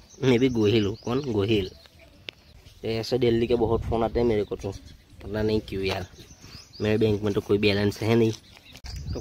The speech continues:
पता नहीं क्यों phone करते रहते हैं। अगर मैं करोड़पति होता तो साले मेरे को तो ऐसे ही बना देता। guys, अभी चलते हैं नाश्ते के लिए, बज रहे बारह।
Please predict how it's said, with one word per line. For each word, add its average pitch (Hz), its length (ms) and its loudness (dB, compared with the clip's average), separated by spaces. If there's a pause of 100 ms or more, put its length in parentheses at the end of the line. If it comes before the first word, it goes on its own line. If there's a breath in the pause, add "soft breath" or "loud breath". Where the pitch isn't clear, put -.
(100)
पता - 140 -2
नहीं 123 180 0
क्यों 107 200 -4
phone 101 240 -6
करते 98 320 -4
रहते 95 220 -6
हैं। - 640 -12
अगर 104 180 0
मैं 110 160 2
करोड़पति 113 480 -2
होता 113 220 2
तो 110 200 4
साले 107 240 0
मेरे 107 200 0
को 113 100 -4
तो 110 360 0 (600)
ऐसे 107 220 -6
ही 120 60 0
बना 117 220 0
देता। 92 220 -8 (1000)
guys, 156 160 6
अभी 147 140 6
चलते 143 240 6
हैं 147 60 8
नाश्ते 139 340 4
के 139 120 2
लिए, 143 240 6
बज 127 200 2
रहे 127 160 4
बारह। 120 360 4